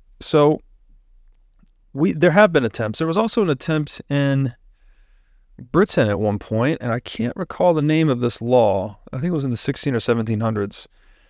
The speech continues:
But they had been through a number of bouts of currency printing and subsequent inflation and gone through this kind of boom and bust cycle. And at one point, a piece of legislation was passed saying, "All right, this is the last issuance of currency we will ever do.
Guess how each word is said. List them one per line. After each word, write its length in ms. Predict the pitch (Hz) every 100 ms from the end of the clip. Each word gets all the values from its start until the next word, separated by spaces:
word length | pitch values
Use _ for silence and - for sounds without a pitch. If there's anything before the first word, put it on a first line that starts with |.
| _ _ -
But 120 | 139
they 100 | 170
had 120 | 151
been 160 | 160 170
through 160 | 151
a 40 | 127
number 320 | 135 135 123
of 120 | 104
bouts 520 | 113 120 110 - - -
of 380 | 113 107 101 -
currency 400 | - 135 123 110
printing 480 | - 113 113 110 110
and 100 | 107
subsequent 540 | 113 110 110 110 107
inflation 760 | 107 - 120 110 117 104 107 104 -
and 220 | 113 110
gone 240 | 117 110
through 100 | 113
this 220 | 110 104
kind 160 | - 110
of 80 | 101
boom 200 | 110 107
and 120 | 104
bust 160 | 104 -
cycle. 500 | 147 151 110 101 - _ _ _
And 80 | 120
at 100 | 117
one 160 | 160 185
point, 420 | - 135 117 - _ _ _ _ -
a 60 |
piece 220 | - 147
of 80 | 123
legislation 520 | 120 110 101 127 -
was 140 | 104 95
passed 320 | 110 104 101
saying, 300 | 110 104 104
"All 80 | 135
right, 220 | 120 104 - - - _ _ _ _ _
this 160 | - 143
is 120 | 143
the 80 | 143
last 360 | 127 135 135 -
issuance 320 | - 127 110
of 80 | -
currency 400 | 127 120 - 110
we 100 | 113
will 160 | 107
ever 160 | 107 101
do. 380 | 104 98 95